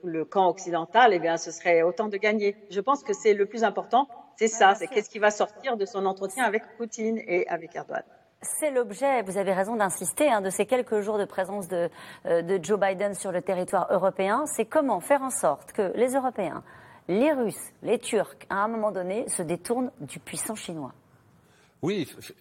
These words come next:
Speaker 3: effectivement. Enco-, encore une fois, là, du point de vue américain,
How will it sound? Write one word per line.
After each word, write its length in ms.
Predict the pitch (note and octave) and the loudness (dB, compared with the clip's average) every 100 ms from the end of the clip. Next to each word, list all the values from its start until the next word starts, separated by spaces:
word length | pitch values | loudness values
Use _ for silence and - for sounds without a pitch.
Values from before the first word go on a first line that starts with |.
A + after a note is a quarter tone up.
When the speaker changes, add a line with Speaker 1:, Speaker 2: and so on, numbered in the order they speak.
| _ | _
Speaker 3:
effectivement. 540 | B2+ F3 - A3 G3 | -4 -4 0 2 2
Enco-, 220 | G#2+ - - | 0 -6 -4
encore 160 | - | 0
une 60 | D#3 | 2
fois, 120 | G3+ | 2
là, 80 | C#3+ | 0
du 160 | G#2 B2+ | -2 0
point 200 | - E3+ | 2 2
de 40 | |
vue 180 | D3 C#3 | 2 4
américain, 640 | G#2+ G#2+ A2 - D#3 G#3+ | 4 2 -2 0 0 0